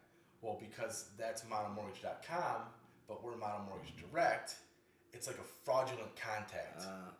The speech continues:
Speaker 2: because of how the industry's regulated.
Speaker 1: Boom, right?
Speaker 2: Which it's heavily regulated.
Speaker 1: It is. And so now I'm getting this letter, the state saying, "Well, you might not be able to open."
Speaker 2: <laughs> Yeah.
Speaker 1: And I'm,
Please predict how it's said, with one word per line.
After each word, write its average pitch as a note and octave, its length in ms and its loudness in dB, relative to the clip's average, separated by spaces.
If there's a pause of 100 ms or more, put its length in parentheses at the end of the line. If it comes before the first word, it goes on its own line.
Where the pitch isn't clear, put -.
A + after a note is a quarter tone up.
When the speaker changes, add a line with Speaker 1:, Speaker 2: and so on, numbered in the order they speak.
(160)
Speaker 2:
because A2 280 2
of G#2 200 4
how G#2 180 4
the G2 360 0
industry's G2+ 560 -2
regulated. F2+ 600 -2
Speaker 1:
Boom, C3 280 0 (240)
right? B2+ 160 2
Speaker 2:
Which - 140 -2
it's - 140 -2
heavily G2 440 2 (280)
regulated. F2+ 520 -2
Speaker 1:
It - 40 2 (160)
is. - 180 -10 (220)
And C3+ 100 -4
so B2 480 4
now - 420 6
I'm - 160 -2
getting C3+ 180 -6
this A#2+ 180 0
letter, G#2 480 -2 (380)
the A#2+ 80 -2
state F3 380 0
saying, B2 280 -4 (100)
"Well, G3+ 240 0
you G#3 80 -4
might F#3+ 220 0
not - 240 -4
be B2+ 80 -6
able C3+ 120 -4
to - 40 2
open." E3+ 500 2
Speaker 2:
<laughs> - 80 -14
Yeah. B2+ 200 2 (200)
Speaker 1:
And A#2+ 120 -4
I'm, B2 340 4